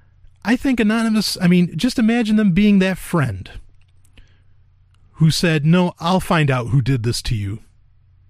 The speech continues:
Or, "Someone's gotta know," or, you know, something, something along those lines. It was her defense.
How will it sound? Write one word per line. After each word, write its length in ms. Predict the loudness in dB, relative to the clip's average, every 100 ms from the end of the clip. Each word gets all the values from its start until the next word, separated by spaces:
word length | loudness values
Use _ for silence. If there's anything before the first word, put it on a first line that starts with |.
| _ _ _ _ _ _ _ _
Or, 680 | -2 0 0 0 0 -2 -6 _ _ _ _ _ _
"Someone's 460 | -4 0 2 2 2
gotta 260 | 0 0
know," 420 | 2 2 2 -2 -6 -14 _ -6
or, 340 | -2 0 -2
you 220 | -4 -2
know, 80 | -2
something, 540 | 0 0 0 -2 -4 -10
something 320 | -4 -2 0
along 300 | 0 0 0
those 260 | 0 -2 -4
lines. 280 | -6 -6 -4
It 60 |
was 140 | -4 0
her 160 | 0
defense. 640 | 0 -4 -2 -2 -2 -8